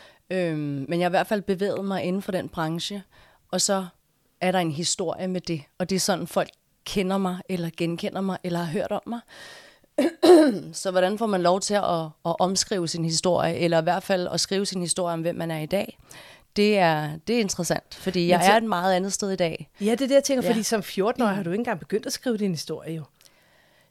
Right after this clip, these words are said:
Speaker 1: Jo, men det gjorde jeg jo så.
Speaker 2: Ja.
Speaker 1: Ja.
Speaker 2: <laughs> Ja, det gjorde du.
Speaker 1: Ja.
Speaker 2: Du blev jo pludselig kendt, jo, ikke?
Speaker 1: Ja, jeg, jeg føler, at, øh, jeg fik lov til at begynde at skrive min historie, der var stadigvæk i gang med at udvikle
Speaker 2: Ja,
Speaker 1: mig,
Speaker 2: det er
Speaker 1: og
Speaker 2: det.
Speaker 1: ikke selv havde fundet min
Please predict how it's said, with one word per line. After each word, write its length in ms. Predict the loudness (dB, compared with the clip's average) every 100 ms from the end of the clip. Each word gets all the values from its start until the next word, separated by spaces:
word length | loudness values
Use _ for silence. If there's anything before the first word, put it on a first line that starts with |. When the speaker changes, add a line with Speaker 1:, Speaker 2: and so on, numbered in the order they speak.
| -8
Speaker 1:
Jo, 140 | -6
men 100 | -6
det 120 | -6
gjorde 200 | -2 0
jeg 60 | 0
jo 80 | 0
så. 220 | -2 -2 -6 -20 _ -4
Speaker 2:
Ja. 260 | 0 2 2 4
Speaker 1:
Ja. 160 | 6 10 8 8 4
Speaker 2:
<laughs> 420 | 6 4 2 0 6
Ja, 100 | 6
det 140 | 4 0
gjorde 300 | 2 2 4
du. 40 |
Speaker 1:
Ja. 100 | 4
Speaker 2:
Du 60 | 4
blev 120 | 4 2
jo 80 | 2
pludselig 320 | -2 -2 -4 -2
kendt, 360 | -2 -2 -6
jo, 120 | -4
ikke? 160 | -2 2
Speaker 1:
Ja, 60 | 2
jeg, 200 | 2 2
jeg 180 | 0 2
føler, 320 | 0 2 2
at, 420 | 2 2 0 2
øh, 140 | 0 2
jeg 120 | 0
fik 160 | 0
lov 180 | 0 0
til 120 | 0
at 60 | -4
begynde 240 | -2 -4
at 60 | -4
skrive 220 | -4 -4
min 160 | -2 -4
historie, 360 | -4 -2 0
der 80 | -2
var 120 | -2
stadigvæk 380 | -2 0 0 -2
i 60 | -2
gang 220 | -4 -2
med 80 | -4
at 60 | 0
udvikle 560 | 2 2 4 2 2 0
Speaker 2:
Ja, 60 |
Speaker 1:
mig, 80 | 0
Speaker 2:
det 60 | 2
er 40 |
Speaker 1:
og 60 | 2
Speaker 2:
det. 60 |
Speaker 1:
ikke 140 | 2 2
selv 200 | -2 -2
havde 160 | -4 -6
fundet 500 | 0 2 4 2 0 _ -8
min 400 | -2 0 0 -4